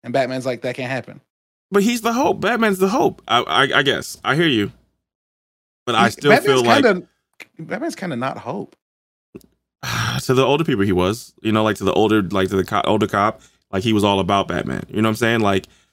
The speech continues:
Speaker 2: I,
Speaker 1: Yeah.
Speaker 2: I'm not sure if, I just didn't feel that connection. Like, he, like, he, like, I don't feel like he loved him. Like, he loved what Harvey represented that much that he would throw away being Batman, which he, which he did. He one hundred percent did.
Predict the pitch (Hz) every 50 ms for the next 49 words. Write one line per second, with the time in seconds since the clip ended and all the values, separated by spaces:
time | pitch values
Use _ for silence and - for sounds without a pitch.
0 | _ _ _ _ _ _ _ _ _ _ _ _ _ _ _ _ _ _ _ _
1 | _ - 107 117 120 185 - - 202 208 202 196 190 180 196 202 - 117 127 131
2 | 127 123 - - - 143 139 135 127 123 117 110 76 104 107 104 - - - _
3 | _ _ _ _ _ _ _ 85 87 - - 120 110 107 104 104 123 117 117 -
4 | 131 120 110 104 95 - - 101 101 104 101 95 - - 101 95 95 92 92 -
5 | 113 110 101 - 107 98 95 95 - _ _ _ _ _ _ _ _ _ _ _
6 | _ _ _ _ _ _ - 117 127 127 110 110 104 110 101 92 - - 139 151
7 | 147 - 165 147 135 127 139 127 117 113 117 123 110 110 117 107 - 104 110 -
8 | 127 117 110 113 113 117 110 90 - 98 107 104 101 113 107 95 98 98 - -
9 | - - 107 104 - 95 98 107 104 90 - 104 107 104 - 104 104 104 98 -
10 | - - 95 98 98 90 90 92 - - 104 98 95 95 101 101 90 98 98 92
11 | 92 98 95 82 - 65 - 55 - - - _ - 127 127 110 - 120 113 98
12 | 101 104 - 98 87 107 101 - - 110 107 101 117 120 104 95 80 85 - 85
13 | 87 87 92 90 73 -